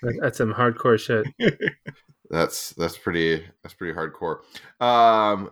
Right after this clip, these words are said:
Speaker 3: uh, let's see. So we're at the beginning of a, of a page or a chapter. Um, what, maybe we can talk about the Emberls at the end after we're done with the text.
Speaker 1: Yeah, I mean,
Speaker 3: Um,
Speaker 2: And the image.
Speaker 1: I do wanna
Speaker 3: Yeah.
Speaker 1: touch on what these things are.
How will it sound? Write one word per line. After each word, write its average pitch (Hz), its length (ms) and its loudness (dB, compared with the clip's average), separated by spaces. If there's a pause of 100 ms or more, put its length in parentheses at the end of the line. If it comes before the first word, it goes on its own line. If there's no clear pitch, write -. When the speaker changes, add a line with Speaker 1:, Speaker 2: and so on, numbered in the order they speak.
(140)
Speaker 3:
uh, 113 280 4 (400)
let's 123 140 -4
see. 131 100 -4
So 131 140 -2
we're 135 120 4
at 156 120 2
the 170 60 -6
beginning 123 420 0
of 107 100 -2
a, 87 440 -2 (400)
of 98 160 -4
a 90 120 2
page 101 600 -2
or 92 200 2
a 87 80 -6
chapter. 92 680 -2 (460)
Um, 92 300 4
what, 127 200 0
maybe 143 140 4
we 143 100 2
can 123 100 -2
talk 123 160 2
about 104 140 -2
the 101 80 -2
Emberls 90 360 -2
at - 60 -20
the 76 120 -6
end 78 240 -8 (320)
after 85 260 -4
we're 80 120 0
done 78 180 -2
with 73 100 -12
the - 60 -20
text. - 480 -4 (240)
Speaker 1:
Yeah, 151 340 4
I 131 160 -2
mean, 131 120 6
Speaker 3:
Um, 76 400 4 (380)
Speaker 2:
And 139 160 2
the 117 80 4
image. 117 380 2 (500)
Speaker 1:
I 147 60 -8
do 165 160 0
wanna 101 420 -2
Speaker 3:
Yeah. - 220 -2
Speaker 1:
touch - 360 -4
on 113 360 -2
what 147 260 -4
these 117 200 -6
things 113 320 -4
are. 104 400 -4